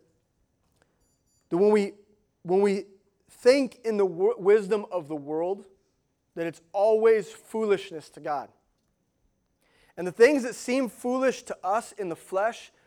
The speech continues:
are actually wisdom to God. Isn't that funny how we get things so twisted up? 'Cause we're using our reasoning.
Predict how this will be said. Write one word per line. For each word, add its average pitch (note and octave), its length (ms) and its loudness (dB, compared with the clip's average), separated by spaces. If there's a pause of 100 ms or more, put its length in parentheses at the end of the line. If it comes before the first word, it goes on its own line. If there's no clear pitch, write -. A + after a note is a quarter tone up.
(160)
are E3+ 100 -2
actually F#3 360 -4
wisdom D3+ 540 -4
to - 120 -20
God. B2+ 200 -18 (1400)
Isn't C4 120 -4
that D#4+ 120 -2
funny A#3+ 180 -2
how A#3+ 100 -2
we A3+ 100 -6
get A3 120 -8
things G3+ 200 -6
so G3 280 -6
twisted F3+ 440 -8
up? D#3+ 240 -8 (1300)
'Cause F#3 160 -8
we're G#3 80 -2
using A#3 480 -4
our G3 260 -2
reasoning. E3+ 540 -10